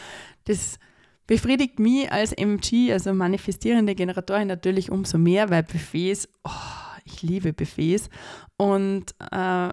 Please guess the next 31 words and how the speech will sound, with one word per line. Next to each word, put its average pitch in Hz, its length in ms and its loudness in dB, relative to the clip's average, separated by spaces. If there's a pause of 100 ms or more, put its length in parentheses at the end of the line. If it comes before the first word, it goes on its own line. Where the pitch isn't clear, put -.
(140)
wenn 180 180 2
da 196 60 2
immer 226 220 4
wieder 196 140 2
was 185 140 -2
Neues 202 280 0
dazukommt, 226 500 0
komme 330 220 0
ich 294 80 0
ja 262 100 -2
immer 262 360 2
wieder 220 180 4
dorthin 277 460 2
und 202 120 0
entdecke - 500 0
was 214 160 -4
Neues. 160 440 -4 (300)
Und 202 160 -6 (180)
das 254 180 0
ist 247 220 0
total 196 720 -4
ein 180 120 -4
schönes 185 520 -2
Gefühl. 160 480 -4
Wenn 202 200 0
ich 214 440 2
an 190 120 2
einem 190 160 2
anderen 233 520 4
Event 220 500 2
nur 226 560 2